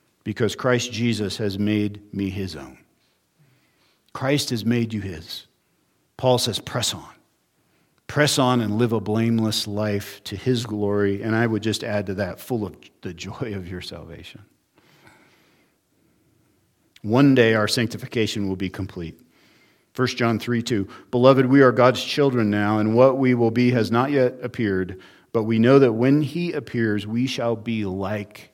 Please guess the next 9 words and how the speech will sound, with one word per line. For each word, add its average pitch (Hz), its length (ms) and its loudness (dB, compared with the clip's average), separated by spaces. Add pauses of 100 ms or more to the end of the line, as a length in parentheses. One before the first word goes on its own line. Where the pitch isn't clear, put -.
(120)
him." 87 760 -10 (800)
because 107 340 -6
we 110 160 -2
shall 101 200 -6
see 107 280 -4
him 87 140 -8
as 85 220 -10
he 82 120 -14
is. 80 600 -16